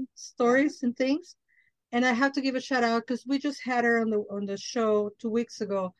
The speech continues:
Speaker 2: Uh, Deborah Lip, Bending the
Speaker 1: Oh, yeah.
Speaker 2: Binary.
Speaker 1: Yeah.
Speaker 2: She does a very deep historical stuff,
Speaker 1: Yeah.
Speaker 2: you know, into, into that kind of, like,
Speaker 1: Yeah.
Speaker 2: where all this dichotomies and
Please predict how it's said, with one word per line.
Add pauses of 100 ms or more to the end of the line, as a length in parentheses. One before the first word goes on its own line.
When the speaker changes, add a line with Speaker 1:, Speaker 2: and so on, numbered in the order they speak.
(440)
Speaker 2:
Uh,
Deborah
Lip, (400)
Bending
the
Speaker 1:
Oh,
yeah.
Speaker 2:
Binary. (360)
Speaker 1:
Yeah.
Speaker 2:
She
does
a
very (260)
deep (640)
historical
stuff, (100)
Speaker 1:
Yeah.
Speaker 2:
you
know,
into,
into
that
kind
of,
like, (360)
Speaker 1:
Yeah.
Speaker 2:
where
all
this (300)
dichotomies
and